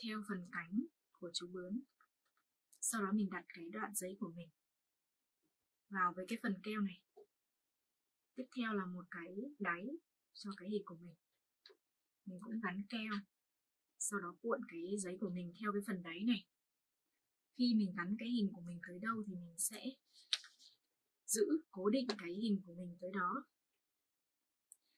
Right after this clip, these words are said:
Cuối cùng là mình gắn cái phần giấy của mình lên trên cái cạnh còn lại để, ờ,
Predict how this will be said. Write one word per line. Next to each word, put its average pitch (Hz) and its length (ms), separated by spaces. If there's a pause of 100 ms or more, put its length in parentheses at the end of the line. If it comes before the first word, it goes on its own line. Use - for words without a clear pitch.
(160)
Cuối 196 200
cùng 202 260
là 180 120
mình 180 240
gắn 175 260
cái 190 400 (1040)
phần 185 160
giấy 180 260
của 190 140
mình 180 300
lên 214 180
trên 220 260
cái 185 140
cạnh 220 240
còn 180 200
lại 202 220 (3000)
để, 175 160
ờ, 165 160